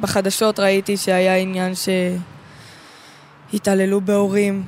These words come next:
מול הילדים הקטנים, כרתו איברים. את הילדים הקטנים, כעשרים ילדים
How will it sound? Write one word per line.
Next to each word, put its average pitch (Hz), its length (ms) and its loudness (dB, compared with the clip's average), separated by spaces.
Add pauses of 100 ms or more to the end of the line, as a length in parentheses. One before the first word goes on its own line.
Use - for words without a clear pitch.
(100)
מול 202 140 0
הילדים 196 380 0
הקטנים, 190 540 -6 (420)
כרתו 185 380 -2
איברים. 185 580 -2 (500)
את - 100 -6
הילדים 190 360 0
הקטנים, 185 540 -4 (180)
כעשרים 196 460 -2
ילדים 190 540 -2